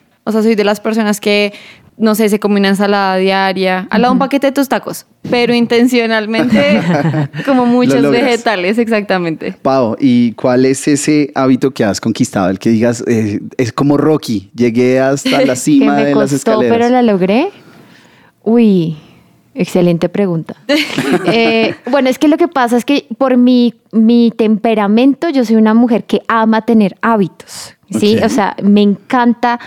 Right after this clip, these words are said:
Speaker 2: ser súper cuadriculada, ordenada, que todo tenga una rutina, que todo tenga una hora, que tenga un inicio, un final.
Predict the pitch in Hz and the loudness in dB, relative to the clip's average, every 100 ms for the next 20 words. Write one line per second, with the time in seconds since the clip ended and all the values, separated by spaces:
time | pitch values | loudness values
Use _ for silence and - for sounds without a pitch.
0 | - - - 381 - 254 240 262 220 226 | -12 -12 -10 -10 -2 -2 0 -2 0 -2
1 | 208 214 202 196 - 185 196 190 190 196 | 0 -2 0 -2 -4 -2 0 0 0 0
2 | - 196 175 170 170 170 185 190 190 185 | 0 0 0 0 2 2 2 0 -2 -2
3 | 175 165 165 175 170 175 185 170 - 208 | -2 0 0 0 0 0 0 -2 0 2
4 | 202 190 185 - - 196 190 175 175 180 | 4 2 0 -8 -10 -2 -2 0 2 2
5 | 180 190 202 185 185 180 175 185 196 214 | 2 2 0 -2 -4 -6 -2 2 4 4
6 | 220 214 208 226 233 208 160 | 2 -2 -2 2 2 2 -2